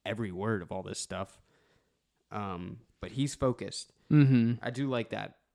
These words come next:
Speaker 1: about
Speaker 2: It seems
Speaker 1: Deadshot.
Speaker 2: Yeah, Deadshot. It, it, it doesn't seem like Deadshot is part of the Suicide Squad.
Speaker 1: No, it seems like he's working with, uh,
Speaker 2: It
Speaker 1: like,
Speaker 2: seems
Speaker 1: he's
Speaker 2: like he's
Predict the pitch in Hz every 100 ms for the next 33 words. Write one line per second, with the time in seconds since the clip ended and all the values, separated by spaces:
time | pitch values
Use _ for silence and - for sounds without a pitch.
0 | _ _ - 107 95 - 220 156 - 240
1 | 226 - - 90 - - 151 165 139 113
2 | 117 165 175 208 196 185 - _ 220 -
3 | 202 - - _ - 143 - - 156 151
4 | 190 247 - 220 185 135 127 127 - 127
5 | 120 - 127 117 113 - 127 120 113 110
6 | - 131 113 - 117 - 110 104 - -
7 | 95 90 - 127 120 117 139 127 123 123
8 | 113 120 123 120 117 127 120 117 135 117
9 | 175 196 180 - - 151 147 131 -